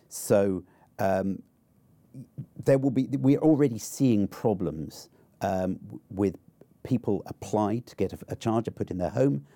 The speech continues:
and they're told by, by the local, um, electricity company that no, they can't have that because there's already two people on their street who've got a char-, a, a, a charger, and so, "Well, I'm sorry, it's, you'll have to wait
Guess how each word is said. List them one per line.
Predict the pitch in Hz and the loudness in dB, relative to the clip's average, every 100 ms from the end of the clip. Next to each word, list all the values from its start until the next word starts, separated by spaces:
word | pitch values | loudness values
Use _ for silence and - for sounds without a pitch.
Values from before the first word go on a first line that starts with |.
| - - _ - | -20 -20 _ -2
and | 117 110 | 0 2
they're | 110 | 0
told | - 110 95 | 0 0 0
by, | 85 92 92 | -2 -4 -4
by | 90 90 87 | -4 -4 -2
the | 95 | 0
local, | 90 92 - 85 85 - | 0 -2 -4 -6 -6 -8
um, | 85 85 | -8 -6
electricity | 95 82 127 98 87 | -6 -4 -4 -4 -6
company | 107 92 - 90 | -4 -4 -4 -6
that | 104 | -4
no, | 107 98 87 | 0 0 0
they | 90 | -4
can't | - 92 82 | -6 -6 -2
have | 156 147 | -2 0
that | 101 98 - - - - _ - | -2 -2 -4 -16 -20 -20 _ 0
because | 117 - 107 101 - - - | 0 0 2 2 0 -10 -2
there's | 104 | -2
already | - 113 104 95 | 2 2 2 0
two | - 95 | -2 -2
people | 101 92 | -2 -2
on | 92 | -2
their | 90 | -2
street | - 98 90 | -2 -4 -4
who've | 85 | -2
got | 120 | -2
a | 87 | -2
char-, | 98 85 | -6 -6
a, | - 95 - | -6 -6 -4
a, | 95 - | -8 -6
a | 98 | -4
charger, | 98 90 92 | -4 -4 -4
and | 95 90 | -4 -2
so, | 98 95 80 | -2 -4 -2
"Well, | 104 | -2
I'm | 98 98 | 0 -2
sorry, | 101 92 92 - _ _ - | -2 -2 -4 -10 _ _ -10
it's, | - 87 - - - - | -10 -10 -14 -16 -14 -4
you'll | 107 92 | -2 -2
have | - | -2
to | |
wait | 101 107 80 | 2 2 0